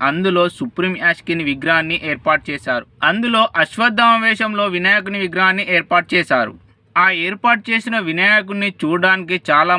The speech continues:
మంది భక్తులు క్యూ కడుతున్నారు. ఫ్రెండ్స్, విక్రమ్ హీరోగా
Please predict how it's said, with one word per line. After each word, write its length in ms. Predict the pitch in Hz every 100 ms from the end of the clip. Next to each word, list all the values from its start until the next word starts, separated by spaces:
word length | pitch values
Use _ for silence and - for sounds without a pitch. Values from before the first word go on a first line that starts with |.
| 180
మంది 160 | 175 160
భక్తులు 300 | 156 - 160 -
క్యూ 100 | 156 156
కడుతున్నారు. 560 | 151 151 156 147 107 - _ _ -
ఫ్రెండ్స్, 300 | 175 143 - - 143
విక్రమ్ 360 | 160 - 240 -
హీరోగా 440 | 175 190 226 220